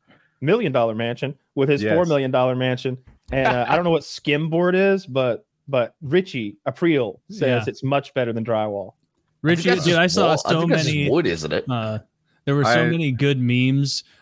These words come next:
Speaker 3: of Richie Aprile after the New York or New Jersey earthquake,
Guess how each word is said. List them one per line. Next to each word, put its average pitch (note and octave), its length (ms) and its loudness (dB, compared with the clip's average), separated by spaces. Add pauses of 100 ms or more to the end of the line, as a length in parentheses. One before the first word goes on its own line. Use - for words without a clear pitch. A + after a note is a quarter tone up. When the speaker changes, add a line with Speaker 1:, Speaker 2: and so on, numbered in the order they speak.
Speaker 3:
of B2 180 0
Richie C3 420 0
Aprile B2+ 460 0
after B2 280 -2
the A#2+ 100 0
New A2+ 140 0
York B2 460 0
or B2 60 2
New A#2+ 280 2
Jersey A#2+ 500 0
earthquake, B2+ 720 -2